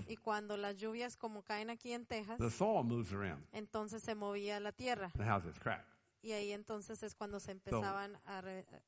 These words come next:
Speaker 2: so what
Speaker 1: mover
Speaker 2: do I
Speaker 1: las
Speaker 2: do
Speaker 1: casas.
Speaker 2: spiritually?
Speaker 1: ¿Qué hago entonces ahora en lo espiritual?
Speaker 2: So when, when people come into my office,
Speaker 1: Cuando la gente viene a mi oficina,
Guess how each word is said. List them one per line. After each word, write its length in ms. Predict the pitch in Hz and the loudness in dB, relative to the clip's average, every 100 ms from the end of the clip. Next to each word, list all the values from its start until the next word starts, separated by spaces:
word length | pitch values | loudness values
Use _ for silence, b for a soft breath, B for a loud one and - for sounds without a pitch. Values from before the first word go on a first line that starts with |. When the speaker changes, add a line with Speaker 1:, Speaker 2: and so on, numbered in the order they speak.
| _ | _
Speaker 2:
so 240 | 123 107 95 | 2 2 0
what 140 | - 127 | 2 4
Speaker 1:
mover 0 | |
Speaker 2:
do 40 | |
I 60 | 127 | 6
Speaker 1:
las 80 | 120 | 6
Speaker 2:
do 120 | 127 117 | 4 4
Speaker 1:
casas. 140 | 202 | 2
Speaker 2:
spiritually? 540 | 180 196 139 107 85 87 - | 4 4 2 -4 -6 -10 -6
Speaker 1:
¿Qué 120 | 240 | 0
hago 220 | 233 240 | 2 2
entonces 480 | 247 233 240 226 240 233 | 0 -2 -2 -2 0 2
ahora 240 | 220 220 | 2 2
en 60 | 220 | -2
lo 60 | |
espiritual? 480 | 208 214 190 214 185 | -4 -6 -4 -2 0
Speaker 2:
So 80 | 117 | 2
when, 240 | 113 117 107 | 2 2 0
when 120 | 113 | 2
people 220 | 123 113 | 2 2
come 180 | 117 113 | 2 2
into 120 | 107 | 4
my 60 | 104 123 | 6 6
office, 280 | 175 131 135 - - | 6 4 -2 -4 -4
Speaker 1:
Cuando 240 | 208 202 | -2 -2
la 140 | 196 | -2
gente 320 | 196 208 214 214 | -4 -6 -4 -4
viene 300 | 214 214 214 | -2 -4 -4
a 40 | |
mi 80 | 220 | -4
oficina, 480 | 202 202 226 233 | -4 -4 -4 -4